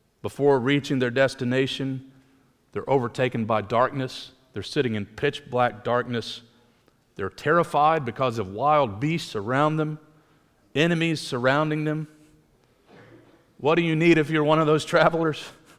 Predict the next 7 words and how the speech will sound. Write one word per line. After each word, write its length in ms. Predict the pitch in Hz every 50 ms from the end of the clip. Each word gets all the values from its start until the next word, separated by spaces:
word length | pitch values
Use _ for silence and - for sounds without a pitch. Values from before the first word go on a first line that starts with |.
| _ _ _ _ _ _ _ _ _ _ _ _ _
You 120 | - 151
need 180 | 175 202 208 165
the 100 | 147 139
sunrise 680 | 127 - - - 185 202 214 202 190 170 151 139 123 -
to 100 | - 135
break 260 | 123 139 127 113 -
through. 260 | - - 110 90 80